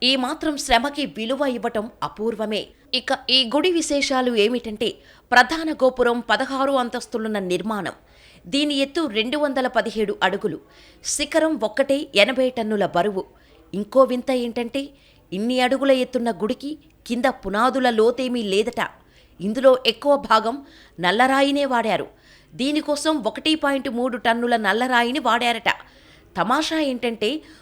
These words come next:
చుట్టుపక్కల అరవై కిలోమీటర్ల మేర ఏ కొండ చూద్దామన్నా కనిపించదు. మరి ఈ రాయి ఎక్కడి నుంచి ఎలా తరలించారో అన్నది మాత్రం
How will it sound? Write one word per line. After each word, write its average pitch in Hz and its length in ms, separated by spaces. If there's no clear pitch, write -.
చుట్టుపక్కల 320 480
అరవై 247 420
కిలోమీటర్ల 233 680
మేర 214 420
ఏ 233 160
కొండ 294 400
చూద్దామన్నా 269 580
కనిపించదు. 262 640
మరి 277 280
ఈ 254 160
రాయి 254 400
ఎక్కడి 294 340
నుంచి 302 300
ఎలా 233 320
తరలించారో 262 800
అన్నది 233 380
మాత్రం 226 380